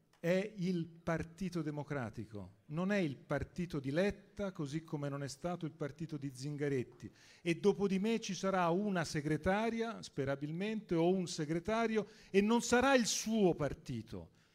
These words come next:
perché questo è il partito di cui noi siamo orgogliosi, è il Partito Democratico, che è il partito che più di tutti ha il senso profondo di quest'idea di comunità. E fatemi dire un'altra cosa alla quale tengo tantissimo.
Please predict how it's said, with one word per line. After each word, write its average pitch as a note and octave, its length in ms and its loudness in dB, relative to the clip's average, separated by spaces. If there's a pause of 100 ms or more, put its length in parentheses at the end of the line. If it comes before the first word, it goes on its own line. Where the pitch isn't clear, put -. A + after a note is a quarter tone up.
(160)
perché A#2+ 320 -8
questo A3 760 -2
è F#3 100 -6
il E3 340 -4
partito F3+ 640 -6
di C3+ 100 -10
cui C#3+ 180 -8
noi D3+ 200 -6
siamo C#3+ 320 -6
orgogliosi, B2 540 -4
è B2+ 40 -2
il C#3 160 -4
Partito E3 800 -4
Democratico, F3 960 4
che C#3+ 140 -2
è - 20 2
il C#3 100 0
partito D#3 540 -2
che B2+ 140 -10
più B3 220 0
di G3+ 160 -4
tutti G3+ 480 -2 (300)
ha G3 180 2
il F#3 140 2
senso G#3 400 4
profondo F#3 580 6
di C3 120 2
quest'idea C3+ 500 2
di A#2+ 260 -2 (320)
comunità. C3 800 -4 (320)
E C#3 80 -12
fatemi E3+ 400 -2
dire D#3 160 0
un'altra C#3 340 -6
cosa C3+ 200 -2
alla A#2+ 100 0
quale B2+ 240 -6
tengo B2+ 260 -6
tantissimo. A#2 720 -10